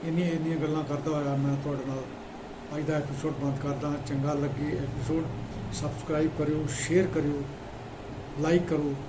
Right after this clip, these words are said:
ਤੇ ਕਮੈਂਟਸ ਜ਼ਰੂਰ ਕਰਿਓ ਤਾਂ ਕਿ ਇਹ, ਇਸ ਪ੍ਰੋਗਰਾਮ ਨੂੰ ਇੰਪਰੂਵ ਕੀਤਾ ਜਾ ਸਕੇ ਅਤੇ, ਅਤੇ ਨੈਸ਼ਨਲ ਤੇ ਇੰਟਰਨੈਸ਼ਨਲ ਲੈਵਲ 'ਤੇ ਭਾਰਤ ਤੇ ਭਾਰਤ ਦੇ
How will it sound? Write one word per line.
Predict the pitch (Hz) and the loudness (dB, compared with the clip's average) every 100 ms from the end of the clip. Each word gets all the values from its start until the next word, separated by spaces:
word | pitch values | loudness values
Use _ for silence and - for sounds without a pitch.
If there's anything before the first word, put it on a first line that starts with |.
| - - | -8 0
ਤੇ | 156 | 0
ਕਮੈਂਟਸ | - 151 160 - 143 | 2 2 2 2 0
ਜ਼ਰੂਰ | 147 143 | -2 -2
ਕਰਿਓ | 151 147 143 - - - - | 0 0 -2 -6 -8 -8 -4
ਤਾਂ | 156 156 | -2 0
ਕਿ | 147 160 | 2 0
ਇਹ, | 180 160 175 160 165 | 2 0 0 0 -2
ਇਸ | 156 | -2
ਪ੍ਰੋਗਰਾਮ | - 151 147 151 147 | -4 -2 0 0 0
ਨੂੰ | 147 143 139 - - 151 | 0 -2 -6 -8 -6 -4
ਇੰਪਰੂਵ | 135 156 165 | 0 0 0
ਕੀਤਾ | 165 160 151 | -2 0 2
ਜਾ | 147 | 0
ਸਕੇ | 139 151 147 143 - - - - | 0 -2 -2 -4 -8 -10 -10 -6
ਅਤੇ, | 143 156 - - - - - 147 | -2 -2 -2 -8 -10 -10 -8 -6
ਅਤੇ | 151 170 170 196 - 139 123 120 | -2 0 2 0 -2 -6 -4 -2
ਨੈਸ਼ਨਲ | 151 156 - 170 | 0 0 0 0
ਤੇ | - - | 0 -2
ਇੰਟਰਨੈਸ਼ਨਲ | 165 151 165 170 - 170 156 147 | -2 0 2 2 2 0 0 -2
ਲੈਵਲ | 147 156 | 0 0
'ਤੇ | 156 139 139 - - - - - - | 0 -2 -2 -8 -10 -10 -12 -4 2
ਭਾਰਤ | 165 151 147 - - - | 4 4 0 -4 -10 -4
ਤੇ | 165 - | -4 0
ਭਾਰਤ | 165 151 143 135 | 2 2 0 2
ਦੇ | 160 160 | 2 2